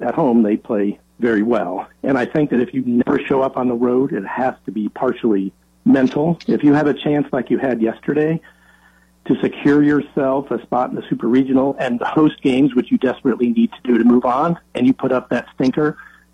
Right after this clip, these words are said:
it's, it's mental. And, uh, I, after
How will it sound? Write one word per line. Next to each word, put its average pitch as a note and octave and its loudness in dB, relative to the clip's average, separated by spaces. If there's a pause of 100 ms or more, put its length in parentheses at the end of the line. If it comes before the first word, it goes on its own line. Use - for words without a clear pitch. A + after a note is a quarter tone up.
it's, A2+ -2 (200)
it's A#2+ -2
mental. - 0 (580)
And, C3 2
uh, A#2+ -2 (400)
I, A#2+ -4 (560)
after D3+ -4